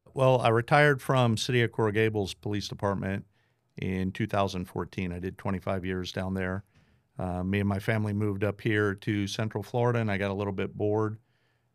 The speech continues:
and long roundabout story. I ended up at the Orange County Courthouse, which I didn't really like, and I saw an opening here for school safety officer at Osceola County Schools, and I applied with that.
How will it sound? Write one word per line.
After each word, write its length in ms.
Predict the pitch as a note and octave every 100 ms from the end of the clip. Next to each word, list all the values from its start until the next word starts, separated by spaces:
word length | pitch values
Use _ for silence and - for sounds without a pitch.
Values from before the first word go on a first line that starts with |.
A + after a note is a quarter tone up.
| _ -
and 380 | F#2 F#2 F#2 -
long 420 | - A2 A2+ G2+
roundabout 500 | G#2 A#2 G#2+ F#2+ G#2
story. 300 | - G#2 G2+
I 40 | G2
ended 220 | G#2+ G2+
up 140 | -
at 80 | G#2
the 100 | -
Orange 360 | - A#2 A2 -
County 260 | A2+ G#2
Courthouse, 580 | G2+ A#2 A2+ A#2 G#2+ G#2+
which 200 | G2 -
I 100 | G2+
didn't 640 | F#2+ G#2 G2 G2 F#2+ F#2+ B2
really 260 | A2 G2+
like, 400 | G2 A2+ C3 C3+ _ _ _ _ _ A2+
and 140 | G#2
I 60 | G2+
saw 280 | - A2
an 80 | G#2+
opening 460 | G#2 G#2 A2 G2+ G2
here 300 | A2 G#2 G2+
for 500 | - G2 F#2 F#2 F#2 -
school 320 | - - G#2+
safety 420 | F2 - B2 - F#2+
officer 640 | F#2 - - F#2 F#2 F#2 _ _ -
at 300 | G2 G2 G2
Osceola 400 | - F#2 G#2 F#2+
County 260 | F2 G2+ F#2+
Schools, 480 | - - F#2+ G2+ - _ _ _ _ -
and 140 | F#2
I 60 | F#2
applied 400 | - G2 G2 F#2
with 160 | F2+
that. 320 | F2+ F#2 G2+